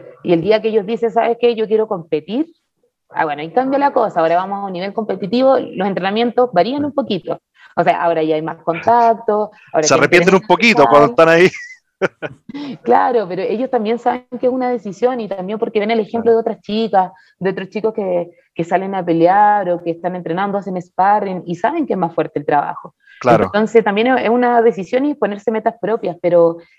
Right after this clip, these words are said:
Speaker 1: eso es lo lindo también del boxeo, que cada uno tiene sus
Speaker 2: Claro.
Speaker 1: distintos objetivos y cada uno tiene sus propias metas.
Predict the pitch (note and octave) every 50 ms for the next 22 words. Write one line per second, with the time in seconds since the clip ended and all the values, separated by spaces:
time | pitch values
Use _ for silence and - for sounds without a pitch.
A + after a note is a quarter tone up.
0 | _ - F3+ G#3 G3 F#3+ F#3 F#3 G3+ G#3+ G#3+ G#3+ G3+ G3+ G3 G3+ G#3+ G#3+ G#3+ G#3+
1 | F#3 F#3 F#3 F#3 - - C4+ C#4 - - - F3+ E3 E3+ F3+ F#3 F#3+ G3+ G#3+ G#3+
2 | G#3 G3+ G3+ G#3 G3+ G3+ G#3+ G3 - _ G3 F#3 F#3+ E3+ - F#3+ F#3+ F#3 A3 G#3
3 | F#3 D#3+ - F3+ E3+ F3 F3+ G3 G#3+ A3+ A3+ A3+ A3+ - F3+ F#3+ G3+ G3 F#3+ -
4 | F3+ F#3+ F#3 - E3+ - F#3 F3 F3+ D#3+ D#3 D#3 E3 F#3 D#3 - -